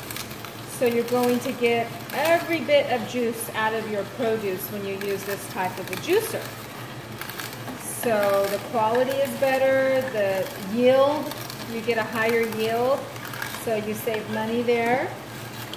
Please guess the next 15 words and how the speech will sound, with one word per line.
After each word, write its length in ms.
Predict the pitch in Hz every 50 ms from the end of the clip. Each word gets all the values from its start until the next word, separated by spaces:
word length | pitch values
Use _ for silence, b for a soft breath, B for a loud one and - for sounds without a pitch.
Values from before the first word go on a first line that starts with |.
| - - - - - - - - - - - - - - - - - - - - - - - - - - - - - - - - - - - - - - - - - - - - -
I 100 | - -
could 180 | 453 - 440 -
taste 300 | - 285 - - - 208
a 40 |
difference, 600 | - - 220 220 220 - - - - - - - - - -
definitely. 400 | - 208 214 - - - - - - - - - - - - - - - - - - - -
I've 180 | 196 214 214
used 200 | 254 247 226 - 226
a 40 |
lot 220 | 214 214 208 220 233
of 60 | 226
different 320 | 240 226 233 - 233 220 220
juicers. 640 | 226 226 226 214 - 226 220 214 214 214 214 214 - - - 202
I've 140 | 202 202 196
had 420 | 208 214 208 202 202 196 196 190